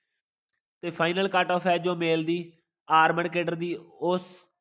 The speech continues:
ਇੱਥੇ ਸਿਕਸਟੀ ਸਿਕਸ ਪੁਆਇੰਟ ਨਾਈਨ ਸਿਕਸ, ਮਤਲਬ ਛਿਆ-, ਛਿਆਹਠ ਪੁਆਇੰਟ ਛਿਆਨਵੇਂ ਹੈ ਦੋਸਤੋ। ਐਕਸ ਸਰਵਿਸਮੈਨ ਬੀ ਸੀ ਦੀ ਚੌਂਹਠ ਪੁਆਇੰਟ ਵੀਹ ਰਹੇਗੀ ਡੀ ਬੀ ਕੱਟ ਆਫ, ਪੈਂਹਠ ਪੁਆਇੰਟ ਜ਼ੀਰੋ ਪੰਜ ਰਹਿ ਸਕਦੀ ਹੈ ਫਾਈਨਲ ਆਰਮਡ ਕੇਡਰ ਦੀ ਕੱਟ ਆਫ।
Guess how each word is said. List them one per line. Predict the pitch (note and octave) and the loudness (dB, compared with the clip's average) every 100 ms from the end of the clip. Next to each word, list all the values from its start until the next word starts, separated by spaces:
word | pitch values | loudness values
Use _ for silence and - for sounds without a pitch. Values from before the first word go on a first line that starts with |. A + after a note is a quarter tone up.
| _ _ | _ _
ਇੱਥੇ | D#3 E3 F#3 | -6 -2 -2
ਸਿਕਸਟੀ | F#3 F#3 - G3 | -2 -4 -4 -6
ਸਿਕਸ | G3 F3 F3 | -6 -12 -4
ਪੁਆਇੰਟ | F#3 F3 | -2 -2
ਨਾਈਨ | E3 D#3+ | -2 -2
ਸਿਕਸ, | D#3+ E3 D3+ | -4 -8 -6
ਮਤਲਬ | D3 D#3+ E3+ | -6 -4 -4
ਛਿਆ-, | - F3 | -4 -4
ਛਿਆਹਠ | - F3 F3 | 0 6 6
ਪੁਆਇੰਟ | G3 G3 F#3 | 6 0 -2
ਛਿਆਨਵੇਂ | - E3 D#3+ E3+ | 0 -2 -2 -2
ਹੈ | F3 | -2
ਦੋਸਤੋ। | D#3 D#3 D3 D#3 D#3 - _ _ _ _ _ _ _ _ _ _ _ | -2 -2 -4 -8 -8 -12 _ _ _ _ _ _ _ _ _ _ _
ਐਕਸ | C#3+ E3 F3+ | -2 -2 0
ਸਰਵਿਸਮੈਨ | F#3 F3+ F3+ F3+ F3+ | 0 0 -2 -4 -4
ਬੀ | E3 E3 | -2 -2
ਸੀ | E3+ F3+ | -2 -4
ਦੀ | F3+ | -4
ਚੌਂਹਠ | F3+ F3 F#3 | -2 -2 -2
ਪੁਆਇੰਟ | F#3 F#3 F3 | -4 -4 -4
ਵੀਹ | D#3+ F3 | -2 0
ਰਹੇਗੀ | E3+ E3+ E3 E3+ | 0 -2 -2 -2
ਡੀ | D3+ | 0
ਬੀ | D3+ E3+ | 0 0
ਕੱਟ | F3 E3+ | 0 2
ਆਫ, | F3 E3+ - _ _ _ | 0 -2 -12 _ _ _
ਪੈਂਹਠ | E3+ F#3 G3 | 2 2 2
ਪੁਆਇੰਟ | G3 F#3 F3+ | -2 0 0
ਜ਼ੀਰੋ | E3+ E3+ F3 | 0 -2 -2
ਪੰਜ | F3 E3+ | -2 -4
ਰਹਿ | E3+ E3+ | -2 -2
ਸਕਦੀ | F3+ E3+ D#3+ E3 | -2 -4 -4 -2
ਹੈ | E3+ | -2
ਫਾਈਨਲ | E3 D#3+ E3 F3 | -2 -4 -4 -2
ਆਰਮਡ | D#3+ D#3 D3+ D#3 | 2 2 0 -4
ਕੇਡਰ | D#3 C#3+ | -4 -6
ਦੀ | C#3+ C#3+ | -4 -4
ਕੱਟ | C3 A#2 | -2 -2
ਆਫ। | G#2+ - | -6 -12